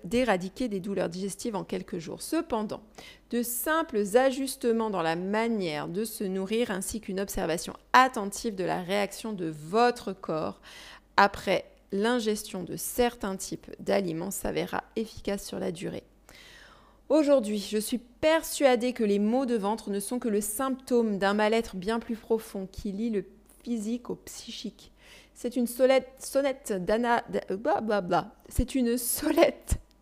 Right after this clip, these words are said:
Je vais pas y arriver. <laughs> Ah, je le laisse, ça. C'est une sonnette d'alarme que tire le corps pour indiquer qu'un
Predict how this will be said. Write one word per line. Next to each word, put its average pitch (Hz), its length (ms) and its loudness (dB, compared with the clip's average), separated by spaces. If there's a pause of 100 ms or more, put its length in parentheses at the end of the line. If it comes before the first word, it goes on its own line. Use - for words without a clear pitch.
(120)
Je 214 60 -2
vais 214 120 -2
pas 202 120 0
y 180 40 2
arriver. 202 340 0 (680)
<laughs> 554 60 8 (1120)
Ah, 339 120 8
je 269 100 4
le 262 140 4
laisse, 226 320 4
ça. 165 160 -6 (340)
C'est 339 240 6
une 320 160 8
sonnette 294 540 4
d'alarme 240 540 8 (120)
que 269 100 2
tire 285 360 2
le 220 120 8
corps 247 520 6
pour - 300 0
indiquer 254 640 2
qu'un 247 360 0